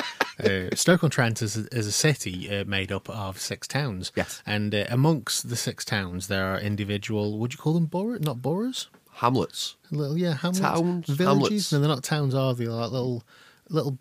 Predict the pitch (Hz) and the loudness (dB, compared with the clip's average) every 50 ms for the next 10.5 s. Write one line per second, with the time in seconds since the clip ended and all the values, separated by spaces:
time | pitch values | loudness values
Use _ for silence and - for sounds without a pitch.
0 | _ _ _ - - 160 143 127 120 - - - 101 95 95 95 - - 107 - | _ _ _ -4 0 2 2 2 0 -2 -4 -4 -4 -4 -6 -6 -6 -6 -8 -4
1 | - 110 95 - - 95 95 98 92 92 90 95 - - - - - - - - | -4 -6 -6 -6 -8 -8 -8 -6 -8 -6 -8 -10 -10 -12 -16 -20 -20 -20 -16 -8
2 | - 101 98 98 98 95 95 98 95 92 _ - - - _ _ - - 226 240 | -4 -2 -2 0 -2 -2 -2 -2 -4 -6 _ -16 -20 -20 _ _ 2 4 6 6
3 | 247 240 180 - 226 208 180 170 - - 90 92 - - - - 107 107 107 107 | 6 4 2 0 2 2 2 0 -2 -8 -10 -10 -12 -12 -6 -2 0 0 2 2
4 | 104 104 104 104 - 117 120 120 120 117 120 117 120 120 117 117 - - 120 110 | 0 0 -2 -2 -2 0 0 0 2 2 0 0 -2 -2 -4 -6 -6 -4 -4 -4
5 | 98 113 117 120 120 117 131 131 127 127 127 117 - - - 117 127 127 123 127 | -2 -2 -2 -2 -2 0 0 0 2 0 -2 -4 -6 -8 -8 -6 -4 -4 -4 -4
6 | 120 - - 127 127 127 131 - - 147 147 - - - 175 - - - 269 226 | -6 -6 -6 -6 -4 -4 -6 -6 -6 -8 -8 -6 -6 -8 -8 -8 -8 -6 -4 -4
7 | 165 123 90 87 - - - _ - _ - _ _ _ - 453 320 135 117 117 | -4 -4 -8 -10 -10 -14 -16 _ -20 _ -20 _ _ _ 0 0 2 2 2 2
8 | 104 - 117 117 117 113 110 110 - 117 117 120 120 120 120 120 - - 247 226 | 2 0 -2 0 0 -2 -2 -4 -2 -2 -2 0 0 -2 -2 -2 0 2 2 2
9 | 220 214 170 185 190 190 180 165 135 120 113 104 104 98 101 - - 110 104 101 | 2 2 2 2 2 4 4 2 2 2 0 -2 -2 -2 -4 -4 -4 -4 -4 -4
10 | 104 - - 110 95 - - 196 - | -4 -2 -2 -4 -4 -4 -6 -6 -6